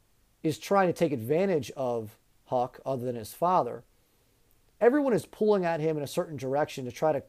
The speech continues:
shape him and foster him into being their definition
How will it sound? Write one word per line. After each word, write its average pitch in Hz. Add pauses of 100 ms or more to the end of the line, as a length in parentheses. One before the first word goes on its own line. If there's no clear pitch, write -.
(840)
shape 190
him 117
and 127
foster 175
him 131 (1200)
into 208
being 165 (560)
their 170
definition 147